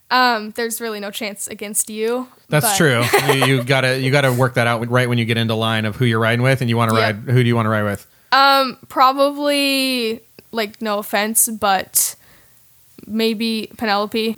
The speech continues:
Speaker 1: just because you have, like, years of training.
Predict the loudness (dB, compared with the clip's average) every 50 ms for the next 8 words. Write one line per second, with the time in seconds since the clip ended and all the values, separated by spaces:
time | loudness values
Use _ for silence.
0 | -8 -10 -4 -2 -2 -2 -2 -4 -4 -4 -4 -2 -2 -2 -2 0 0 0 2 2
1 | 2 2 2 0 0 0 -2 -4 -2 0 0 0 0 -2 -6 -8 -8 -8 -8 -8
2 | -8 -8 -10 -12 -12